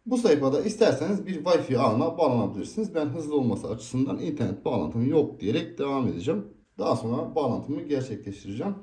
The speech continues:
Bu sayfada arkadaşlar sınırlı kuruluma devam et seçeneğinden devam ediyoruz. "Bu bilgisayarı kim kullanacak?" sorusuna arkadaşlar bir bilgisayar adı veriyorsunuz. Örneğin ben Sinan şeklinde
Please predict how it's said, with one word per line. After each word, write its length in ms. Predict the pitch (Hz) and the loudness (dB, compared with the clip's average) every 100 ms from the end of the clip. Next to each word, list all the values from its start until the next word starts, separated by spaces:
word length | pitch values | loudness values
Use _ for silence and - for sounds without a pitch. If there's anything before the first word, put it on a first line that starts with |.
| - _ | -16 _
Bu 220 | 226 220 - | 6 6 6
sayfada 440 | 208 190 165 120 | 4 4 4 2
arkadaşlar 520 | 107 120 - 123 196 | 2 2 0 0 -4
sınırlı 680 | - - 202 190 185 240 233 | -4 2 6 6 4 2 2
kuruluma 560 | 190 175 175 226 185 127 | 0 0 4 4 4 4
devam 340 | 147 185 165 | 4 6 4
et 140 | 110 | 2
seçeneğinden 760 | - 113 95 85 90 98 151 190 - _ - | 0 -2 -2 -2 -2 0 0 0 -6 _ 2
devam 360 | 151 160 143 | 4 6 4
ediyoruz. 460 | 98 87 - - - - | 0 -2 -8 -10 -12 -2
"Bu 140 | 240 | 0
bilgisayarı 460 | 202 196 202 196 233 | 2 0 0 2 2
kim 280 | - 220 - | 6 6 4
kullanacak?" 520 | 165 151 135 135 135 | 0 2 4 2 0
sorusuna 540 | - 208 170 - 147 | 4 4 4 0 -2
arkadaşlar 480 | 113 - 120 123 226 | -2 0 0 4 4
bir 140 | 208 | 2
bilgisayar 360 | 185 165 - 170 | 0 -4 0 4
adı 260 | 160 147 117 | 4 4 0
veriyorsunuz. 760 | 87 76 - 165 202 202 - - | -2 -4 -6 -2 -2 -2 -8 -6
Örneğin 520 | - 160 135 143 113 | 4 6 6 2 -2
ben 200 | 123 143 - | 0 0 -2
Sinan 560 | - - 160 147 117 | -12 -4 0 0 -2
şeklinde 840 | - - 101 - - 98 101 156 | -8 -8 -8 -8 -12 -8 -2 -2